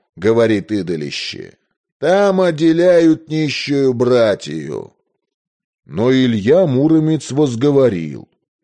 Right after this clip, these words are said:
"Я хочу, чтобы вы здесь милостыню мне подали".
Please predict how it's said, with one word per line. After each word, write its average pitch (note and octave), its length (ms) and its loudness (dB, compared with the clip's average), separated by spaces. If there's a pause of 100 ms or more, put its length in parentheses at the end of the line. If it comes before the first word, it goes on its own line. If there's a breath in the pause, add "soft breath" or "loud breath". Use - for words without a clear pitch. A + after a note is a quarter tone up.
(800)
"Я G2+ 240 0
хочу, C#3 480 0
чтобы B2 480 2
вы D#3 300 2
здесь G2+ 600 -4 (220)
милостыню A2 840 0
мне G#2 220 -2
подали". F2 760 -4